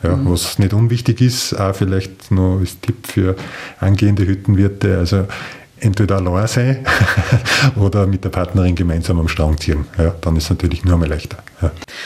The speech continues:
Speaker 2: Abschließend so, nach dem ersten Jahr, hast du es jemals bereut, den Wechsel vom Banker zum Hüttenwirt?
Speaker 1: Also ich hab's überhaupt noch nicht bereut, also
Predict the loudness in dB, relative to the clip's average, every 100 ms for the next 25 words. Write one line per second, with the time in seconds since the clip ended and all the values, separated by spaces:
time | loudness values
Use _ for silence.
0 | -8 -4 -4 -2 0 2 0 2 4 4
1 | 2 0 -2 -2 -4 -4 -4 0 2 4
2 | 2 -2 -4 -4 -6 -6 -2 0 -2 -2
3 | -2 0 0 0 -4 -6 -4 -4 -6 -4
4 | -4 -2 -4 -2 -4 -4 -6 -4 -4 -6
5 | -6 -10 -10 -10 -14 -20 _ _ -4 0
6 | 2 0 0 0 0 2 2 2 2 0
7 | 2 0 -2 0 2 2